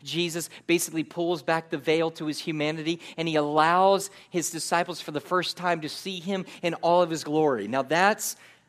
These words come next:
a mountaintop experience. That is quite the event. And so these guys, you know, are filled. Their hearts are,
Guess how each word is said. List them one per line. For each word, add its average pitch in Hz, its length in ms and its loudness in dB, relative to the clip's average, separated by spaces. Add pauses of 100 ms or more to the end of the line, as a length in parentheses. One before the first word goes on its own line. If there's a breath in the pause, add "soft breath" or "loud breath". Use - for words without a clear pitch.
(320 soft breath)
a 151 60 0
mountaintop 156 480 4
experience. 131 560 0
That 160 280 4
is 139 120 -6
quite 135 320 2
the 127 100 -2
event. 180 480 0 (400 soft breath)
And 180 100 -4
so 190 100 2
these 226 220 2
guys, 160 340 2
you 233 80 -2
know, 160 220 2
are 190 80 4
filled. 220 340 -2
Their 160 100 6
hearts 175 460 4
are, 175 200 6